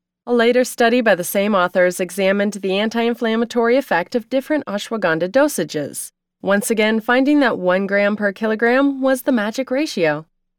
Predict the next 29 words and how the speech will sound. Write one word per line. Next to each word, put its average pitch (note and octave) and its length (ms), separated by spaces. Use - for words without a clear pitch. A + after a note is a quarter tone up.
A G#3 80
third C#4 320
study C4+ 400
in C4 100
arthritic A#3 500
rats A#3+ 380
found A3+ 280
that A3 240
this A3+ 140
same E4 380
dosage B3+ 460
was F#3 200
more F#3+ 220
effective A3+ 520
than F3+ 160
hydrocortisone F3+ 1000
in G#3+ 140
reducing B3 500
paw A#3+ 260
swelling B3 440
and G#3+ 140
degenerative G3+ 720
changes F#3 480
brought A3 300
on A3 200
by A3 140
the A3+ 160
induced F#3+ 380
arthritis. G#3 800